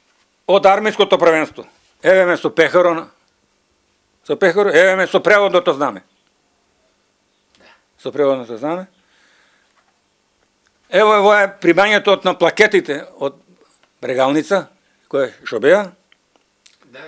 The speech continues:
Speaker 2: кое се организираше
Speaker 1: Ке-,
Speaker 2: државното
Speaker 1: државното
Speaker 2: првенство.
Speaker 1: првенство, да, да, да.
Speaker 2: Да.
Speaker 1: Да, кое се држуваше.
Speaker 2: Две илјади
Speaker 1: И вие бете присутни. И еве, со дел од пехарите, сега да не ви ги симнувам сите.
Speaker 2: Да.
Speaker 1: Освоени се седумнаесет дипломи. Денес нема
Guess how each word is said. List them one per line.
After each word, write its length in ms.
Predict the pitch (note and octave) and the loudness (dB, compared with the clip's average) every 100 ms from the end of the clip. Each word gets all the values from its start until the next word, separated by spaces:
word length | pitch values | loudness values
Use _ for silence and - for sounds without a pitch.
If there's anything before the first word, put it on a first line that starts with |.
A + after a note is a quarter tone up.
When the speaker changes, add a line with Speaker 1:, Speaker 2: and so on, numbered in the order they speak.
| - | -20
Speaker 2:
кое 120 | - | -20
се 120 | - | -16
организираше 640 | E3 E3 D3+ C#3 C#3 F3 F3 | -16 -16 -18 -12 -8 -6 -4
Speaker 1:
Ке-, 80 | |
Speaker 2:
државното 460 | E3+ D3 F#3+ F3+ D3 | -4 0 0 0 -2
Speaker 1:
државното 20 | |
Speaker 2:
првенство. 500 | F3 F3+ F#3+ F3+ D#3 | -2 0 0 0 -4
Speaker 1:
првенство, 240 | D3+ C#3 D3+ | -4 -2 -2
да, 180 | C3 | -2
да, 180 | A#2+ D3 | -2 -4
да. 200 | C#3 A#2 A#2+ | -4 -14 -20
Speaker 2:
Да. 120 | - _ | -20 _
Speaker 1:
Да, 260 | C3 A#2+ - | -10 -10 -12
кое 140 | D3 C3 | -14 -12
се 80 | C3 | -12
држуваше. 400 | D3 G#3 - D#3 - | -8 -8 -10 -16 -18
Speaker 2:
Две 100 | C#3 | -12
илјади 220 | D#3 D3 | -10 -2
Speaker 1:
И 120 | F#3+ | 0
вие 160 | G3+ F#3 | 2 4
бете 260 | D#3+ D3+ | 2 0
присутни. 460 | D3+ D3+ C3+ A2+ G#2 - - - | -6 -8 -10 -10 -18 -18 -20 -2
И 80 | F#3+ | 2
еве, 380 | G3+ G#3 G3 E3 _ _ _ - | 4 4 4 0 _ _ _ -4
со 160 | F3+ | 0
дел 240 | D3+ G#3 F#3+ | 4 4 2
од 140 | - | 2
пехарите, 420 | G#3 F3 F3 C#3+ | 2 2 0 0
сега 180 | D#3+ E3 | 0 2
да 120 | E3+ | 2
не 80 | F3 | 2
ви 100 | E3 | 0
ги 80 | D3+ | -2
симнувам 360 | E3+ E3 D3 | -2 -2 0
сите. 240 | C#3+ F3 E3 | -2 -2 -4
Speaker 2:
Да. 140 | - - - - _ _ _ _ _ _ _ _ _ _ _ _ _ | -8 -20 -20 -20 _ _ _ _ _ _ _ _ _ _ _ _ _
Speaker 1:
Освоени 460 | D#3 C#3+ E3 A#3+ A#3 | -4 -2 0 0 0
се 140 | G#3+ | -2
седумнаесет 640 | F3 E3 F#3 A3 A3 G3 F3+ | -2 -2 2 2 2 -2 -2
дипломи. 460 | D3 G3+ F3 A2 _ _ _ _ _ _ _ _ _ _ | 2 2 2 -4 _ _ _ _ _ _ _ _ _ _
Денес 280 | - D#3+ D#3 | -8 -6 -8
нема 280 | D3+ D#3 | -8 -8